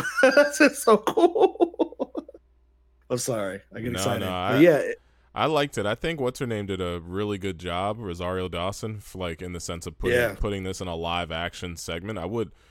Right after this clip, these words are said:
Speaker 2: I'd, it'd be sick if they ever made a movie and she was in it, but, uh, I was just gonna say, I think this is well done, and obviously this is her aged up, like, ten years. She's supposed to be in her early forties, I think. Uh, and obviously she's, like, that's, that's
Speaker 1: Like,
Speaker 2: what's, that's
Speaker 1: she's, like,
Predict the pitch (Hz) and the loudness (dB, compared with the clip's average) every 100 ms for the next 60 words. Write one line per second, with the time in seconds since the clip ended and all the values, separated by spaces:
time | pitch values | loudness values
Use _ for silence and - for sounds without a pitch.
0 | _ _ _ - 95 92 - 78 107 123 | _ _ _ -10 -10 -10 -16 -12 -8 -8
1 | - 113 104 - 90 87 87 87 82 85 | -6 -6 -6 -4 -2 -4 -6 -6 -6 -6
2 | 90 82 78 87 78 80 85 78 85 82 | -8 -8 -10 -10 -10 -8 -10 -8 -6 -4
3 | 82 82 80 80 - _ _ _ _ - | -4 -4 -6 -8 -14 _ _ _ _ -4
4 | 110 110 101 - 95 - 101 90 143 135 | -2 -2 -4 -6 -6 -2 -2 -2 -4 -4
5 | 120 101 87 98 107 95 98 104 104 104 | -6 -6 -4 -2 -2 -2 -2 -2 -6 -10
6 | - 101 98 92 101 107 - 104 95 87 | -12 -8 -4 -2 -2 -4 -2 -4 -4 -6
7 | 87 95 92 87 - 98 98 85 85 92 | -4 -2 -2 -4 -4 -4 -2 -4 -4 -4
8 | - 87 87 - 98 92 90 92 90 - | -4 -8 -8 -8 -8 -6 -6 -6 -8 -8
9 | 90 90 87 85 80 90 90 87 85 95 | -6 -6 -6 -6 -4 -4 -6 -6 -4 -4
10 | 107 104 120 117 117 - _ _ _ _ | -4 -4 -4 -6 -8 -16 _ _ _ _
11 | - 87 85 71 90 85 92 90 87 90 | -6 -4 -4 -4 -6 -4 -4 -4 -6 -6
12 | 85 - 85 87 82 - - - 98 104 | -8 -8 -6 -6 -6 -8 -18 -8 -6 -4
13 | 123 151 123 - - 165 160 156 | 2 2 2 -6 -4 0 4 2